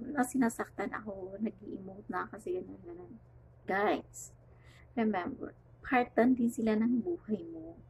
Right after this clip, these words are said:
Part sila din ng journey mo. Part sila ng istorya ng buhay mo. Kasi, hindi mabubuo ang istorya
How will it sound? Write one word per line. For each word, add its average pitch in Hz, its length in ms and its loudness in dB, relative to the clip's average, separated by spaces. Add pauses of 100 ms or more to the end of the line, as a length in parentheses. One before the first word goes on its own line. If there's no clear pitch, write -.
(120)
Part 247 240 2
sila 226 240 2
din 196 160 -4
ng 247 320 2
journey 190 480 -8
mo. - 240 -18 (720)
Part 240 240 4
sila 202 300 0
ng 214 180 -6
istorya 185 560 -6
ng 247 160 4
buhay 160 560 -10
mo. 127 160 -12 (720)
Kasi, 202 580 4 (140)
hindi 254 240 6
mabubuo 220 480 6
ang 247 100 -2
istorya 208 460 -2